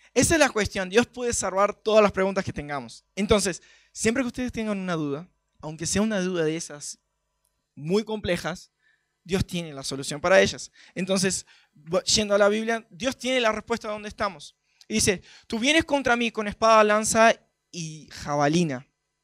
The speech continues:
pero yo vengo a ti en el nombre del Señor Todopoderoso, el Dios del ejército de Israel,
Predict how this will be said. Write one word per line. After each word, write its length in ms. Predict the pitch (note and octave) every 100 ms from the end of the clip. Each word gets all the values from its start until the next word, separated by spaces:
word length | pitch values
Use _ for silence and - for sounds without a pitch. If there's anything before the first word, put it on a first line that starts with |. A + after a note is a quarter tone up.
| _ _ _ _ _
pero 180 | F#3+ F#3+
yo 140 | G3+
vengo 220 | G#3+ G#3+ G3+
a 100 | -
ti 300 | G#3+ G#3+ -
en 140 | F#3+
el 180 | F#3 F3+
nombre 280 | G3+ G#3 A3
del 260 | G#3+ G#3+ G3+
Señor 460 | - D#3+ F3 F3+
Todopoderoso, 880 | - F3+ E3+ D#3 D3+ C#3+ C#3+ - A2 _ _ _ _ _ _ _ _ _ _
el 240 | D3+ E3
Dios 380 | E3+ G3 G#3 -
del 200 | F3+ F3
ejército 480 | D#3+ E3+ F3+ - -
de 120 | E3+
Israel, 460 | D#3+ D3+ D3+ F3